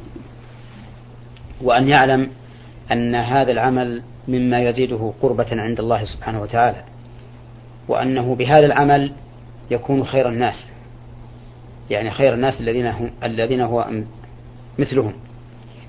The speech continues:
ولأن الرسول عليه الصلاة والسلام يقول: "خيركم خيركم لأهله وأنا كم-، وأنا خيركم لأهلي".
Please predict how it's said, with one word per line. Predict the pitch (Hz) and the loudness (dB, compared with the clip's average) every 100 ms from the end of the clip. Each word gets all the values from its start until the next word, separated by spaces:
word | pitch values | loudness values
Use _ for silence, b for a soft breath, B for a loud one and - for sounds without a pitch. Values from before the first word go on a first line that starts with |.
| - - - | -20 -16 -10
ولأن | - 113 - 123 123 135 123 | -6 -6 -6 -2 2 2 2
الرسول | 120 127 127 - 127 | 0 -2 -4 -2 0
عليه | 117 117 | 2 2
الصلاة | - 113 | 2 -4
والسلام | 113 113 | -4 -6
يقول: | 113 117 113 | -2 -2 0
"خيركم | 147 147 120 110 147 156 - - - | 4 6 4 0 -2 -2 -6 -16 -2
خيركم | 139 135 123 127 113 | 2 4 2 -2 -2
لأهله | 110 113 113 - - - - - - - - - - | -2 -2 -4 -10 -16 -20 -20 -20 -18 -18 -16 -10 -2
وأنا | 123 131 | 0 0
كم-، | - 117 - | -2 -6 0
وأنا | 117 120 | 0 2
خيركم | 120 123 123 - 110 | 0 0 0 -2 -2
لأهلي". | 104 - | -2 -4